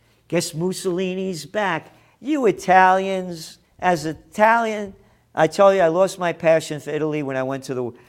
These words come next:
World's Fair in two thousand and fifteen in Milan. Brought to you by McDonald's and Coca-Cola. And I have a fan up there, and, and my cousin Vinny. I got a cousin Vinny. Uh, great guy. And, um,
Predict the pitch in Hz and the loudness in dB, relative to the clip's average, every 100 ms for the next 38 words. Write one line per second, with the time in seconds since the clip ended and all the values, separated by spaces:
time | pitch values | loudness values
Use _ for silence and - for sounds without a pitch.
0 | _ 131 139 123 - 143 127 127 139 131 | _ -8 -6 -8 -8 -6 -6 -8 -14 -8
1 | 131 123 117 113 - 120 - 117 110 104 | -6 -6 -8 -12 -10 -12 -12 -14 -12 -14
2 | 104 104 104 101 95 _ _ _ - 165 | -14 -12 -10 -12 -16 _ _ _ -8 -6
3 | 160 151 131 135 123 117 120 131 127 131 | -6 -8 -4 -2 -2 -6 -10 -8 -6 -6
4 | 127 117 104 117 113 107 - 104 101 95 | -8 -12 -10 -12 -12 -16 -12 -10 -10 -14
5 | - _ _ _ _ _ _ - 135 127 | -20 _ _ _ _ _ _ -14 -12 -12
6 | - 143 139 131 127 139 131 123 104 _ | -10 -8 -6 -6 -6 -2 -2 -2 -8 _
7 | _ - 117 104 104 - 147 127 123 104 | _ -16 -14 -14 -14 -6 -6 -6 -10 -6
8 | 151 127 87 95 117 101 123 110 101 131 | -6 -6 -10 -10 -10 -8 -10 -10 -8 -8
9 | 98 - _ _ _ _ _ _ _ - | -8 -14 _ _ _ _ _ _ _ -20
10 | - - 95 87 90 120 107 _ _ _ | -20 -20 -20 -20 -20 -20 -20 _ _ _
11 | _ 131 127 127 107 95 90 _ _ _ | _ -6 -6 -8 -12 -14 -20 _ _ _
12 | - 110 110 110 110 113 107 104 98 | -18 -14 -12 -12 -12 -10 -12 -12 -16